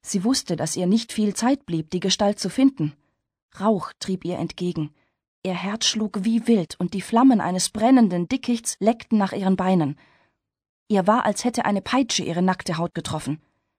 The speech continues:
Travis und Jake waren nun dicht hinter ihr. "Zurück!" schrie Travis und bekam ihren Arm zu fassen. "Das ist glatter Selbstmord!" In diesem Moment sah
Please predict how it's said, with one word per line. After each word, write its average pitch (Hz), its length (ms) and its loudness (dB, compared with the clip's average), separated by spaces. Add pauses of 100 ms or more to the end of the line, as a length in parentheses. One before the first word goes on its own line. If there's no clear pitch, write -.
(120)
Travis 247 420 2
und 220 200 2
Jake 160 280 -4
waren 170 240 -2
nun 180 200 0
dicht 226 260 -2
hinter 190 260 0
ihr. 151 280 -6 (580)
"Zurück!" - 500 4 (340)
schrie 202 260 -4
Travis 185 440 -2
und 180 160 -2
bekam 185 300 -4
ihren 175 260 -4
Arm 170 200 0
zu 170 120 -4
fassen. 151 400 -6 (300)
"Das 233 160 2
ist 294 140 2
glatter 339 260 6
Selbstmord!" 269 720 4 (1040)
In 214 160 2
diesem 285 300 6
Moment 220 340 4
sah 214 240 2